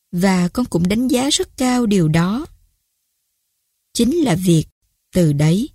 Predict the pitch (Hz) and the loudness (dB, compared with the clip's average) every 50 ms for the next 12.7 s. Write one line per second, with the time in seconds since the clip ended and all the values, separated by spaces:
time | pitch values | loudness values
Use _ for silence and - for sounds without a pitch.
0 | _ _ _ _ _ _ _ _ 233 226 220 208 202 208 - 262 240 233 226 196 | _ _ _ _ _ _ _ _ -2 0 2 2 0 0 0 0 2 2 2 2
1 | 117 113 180 - - 208 208 214 240 320 - - _ _ _ _ _ _ _ 269 | 0 -2 -4 -4 -4 -4 -4 -4 -4 -6 -8 -12 _ _ _ _ _ _ _ -2
2 | 269 254 226 - - - - 277 302 - - - 311 330 - - - - 277 - | 0 2 2 0 0 0 -2 -2 0 0 2 2 2 0 -2 -6 -6 -6 -4 -2
3 | 285 269 294 311 254 240 240 247 269 330 453 - - _ _ _ _ _ _ _ | -2 -2 -2 0 0 0 0 0 0 -2 -4 -8 -14 _ _ _ _ _ _ _
4 | _ _ _ _ _ _ _ - 170 196 185 170 156 151 - - 214 220 214 220 | _ _ _ _ _ _ _ -4 -2 0 2 2 0 0 -2 -2 -4 -4 -2 -2
5 | 226 220 208 196 170 147 - - - 269 - - _ _ _ _ _ _ - 196 | 0 2 2 2 2 2 0 -2 -4 -6 -8 -10 _ _ _ _ _ _ -2 0
6 | 226 262 254 - 247 247 254 247 262 254 247 294 311 403 - _ _ - 427 453 | 0 0 0 -2 -2 -2 0 0 0 0 0 0 -2 -2 -4 _ _ -6 -6 -6
7 | - - _ _ - 202 180 160 165 - 254 247 254 254 269 294 359 277 117 - | -6 -10 _ _ 0 2 2 2 2 2 0 0 0 -2 -2 -4 -2 -2 -2 -2
8 | - - - 269 311 - - - 254 - - - 339 370 330 240 220 185 165 165 | -4 -4 -4 -6 -6 -6 -4 -6 -6 -4 -4 -4 -4 -2 -2 0 2 2 2 2
9 | - - _ _ _ - 185 175 151 156 - - - - - - 170 170 214 208 | 0 -4 _ _ _ -2 0 0 0 -2 -4 -6 -8 -6 -4 -4 -2 -2 0 0
10 | 196 180 156 143 156 - - - _ _ _ _ _ _ _ _ _ _ _ _ | 0 0 0 0 0 -2 -4 -10 _ _ _ _ _ _ _ _ _ _ _ _
11 | _ _ _ _ _ _ _ _ _ _ _ _ _ _ _ _ _ _ _ _ | _ _ _ _ _ _ _ _ _ _ _ _ _ _ _ _ _ _ _ _
12 | _ 196 202 214 202 196 190 190 185 175 165 160 165 | _ -2 0 0 2 2 2 2 2 2 2 0 0